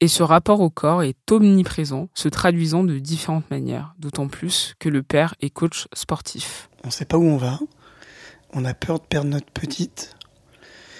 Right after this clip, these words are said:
Speaker 2: on a peur de la retrouver différente. Elle est déjà différente, mais elle reste encore, euh, les méde-, les chirurgiens l'ont épargnée au maximum. Euh, comme c'est cérébral, euh, c'est complexe parce que ça touche à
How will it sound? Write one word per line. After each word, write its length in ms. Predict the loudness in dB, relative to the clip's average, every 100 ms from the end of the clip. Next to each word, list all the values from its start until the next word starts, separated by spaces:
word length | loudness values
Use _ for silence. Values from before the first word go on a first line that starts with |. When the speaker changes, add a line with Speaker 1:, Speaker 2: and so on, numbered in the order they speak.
| -20 _
Speaker 2:
on 160 | -6 -2
a 80 | -2
peur 340 | -2 0 0
de 420 | 0 0 0 0 -2
la 80 | -4
retrouver 520 | -8 -4 0 2 0
différente. 680 | -2 -4 -2 -2 -2 -6 -6
Elle 140 | -4
est 80 | 0
déjà 240 | 2 4
différente, 580 | 2 -2 -4 -4 -4 -4
mais 140 | -4
elle 160 | -4 -2
reste 280 | -4 -6 -8
encore, 360 | -8 -4 -4
euh, 60 | -4 -6 -14 -20 -20 -20 -20 -20 -20 -10
les 160 | 0 2
méde-, 180 | 2 -2 0
les 120 | 2
chirurgiens 520 | 4 4 4 6 6
l'ont 140 | 6 4
épargnée 520 | 4 2 2 2 0 -4 _ -16 -4
au 60 |
maximum. 560 | -2 -2 -2 0 2 2 0 _ _ -20 -20 -20 -20 -20 -20 -20 -20 _ _ -2
Euh, 380 | 0 0 -2 -2
comme 200 | 0 0
c'est 120 | 0
cérébral, 560 | -2 0 2 4 4 4
euh, 300 | 2 0 -2 -4 -8 _ _ _ _ -20 -20
c'est 200 | -12 -8
complexe 380 | -2 0 0 -2
parce 160 | -8 -10
que 60 |
ça 120 | -8
touche 300 | -4 -2 -2
à 320 | -2 -2 -4